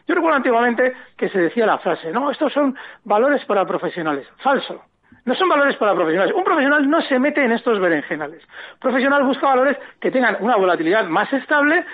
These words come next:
y que, de algún modo, marquen ciertas tendencias. Luego ya a partir de ahí,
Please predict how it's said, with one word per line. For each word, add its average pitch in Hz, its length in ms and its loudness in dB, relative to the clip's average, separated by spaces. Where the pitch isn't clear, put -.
y 196 80 -2
que, 180 240 0
de 180 120 -2
algún 180 280 2
modo, 226 460 2
marquen 226 360 0
ciertas 262 400 -2
tendencias. 196 640 -4
Luego 180 220 0
ya 190 80 2
a 185 40 -2
partir 254 220 0
de 240 140 2
ahí, 294 160 0